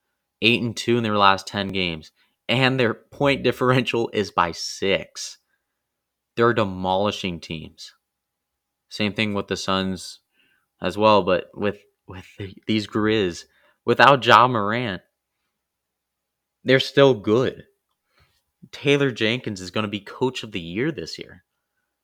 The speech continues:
That's how good this team is. They have Jaren Jackson. This is without Ja. They have Jaren Jackson, Dillon Brooks,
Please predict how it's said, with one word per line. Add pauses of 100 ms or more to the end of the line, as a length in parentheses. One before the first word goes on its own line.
(200)
That's
how
good
this
team
is. (640)
They
have
Jaren
Jackson.
This
is
without
Ja. (220)
They
have
Jaren
Jackson, (460)
Dillon
Brooks,